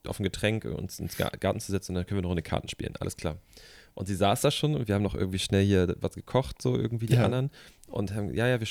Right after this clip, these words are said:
Speaker 1: wir kommen gleich alle runter.“ Und dann schreibt sie so, „Ja, beeilt euch mal hier, äh, im Nachbarhaus, da wird richtig gerammelt.“ <laughs> Und dann sind wir runtergegangen in den Garten. Und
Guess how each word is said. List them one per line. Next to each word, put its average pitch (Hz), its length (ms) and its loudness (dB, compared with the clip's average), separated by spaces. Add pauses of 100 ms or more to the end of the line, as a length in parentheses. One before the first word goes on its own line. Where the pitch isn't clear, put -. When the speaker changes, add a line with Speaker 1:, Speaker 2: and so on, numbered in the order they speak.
Speaker 1:
wir 98 100 -4
kommen 113 140 0
gleich 98 120 -2
alle 98 100 -2
runter.“ 143 340 0 (720)
Und 110 180 6
dann 107 180 4 (1080)
schreibt - 220 -6
sie 113 80 -8
so, - 80 -8
„Ja, - 240 -2
beeilt - 280 -4
euch 113 160 -2
mal 113 120 4
hier, 104 340 2
äh, 95 240 0 (360)
im 104 80 -2
Nachbarhaus, 104 500 2
da 101 100 0
wird 101 140 2
richtig 101 240 -2
gerammelt.“ 101 500 0
<laughs> - 60 -4 (1800)
Und 196 100 8
dann 202 140 4
sind 123 180 -4
wir 95 80 6
runtergegangen 117 640 2
in - 140 -2
den - 20 -4
Garten. 87 420 2 (720)
Und 101 280 4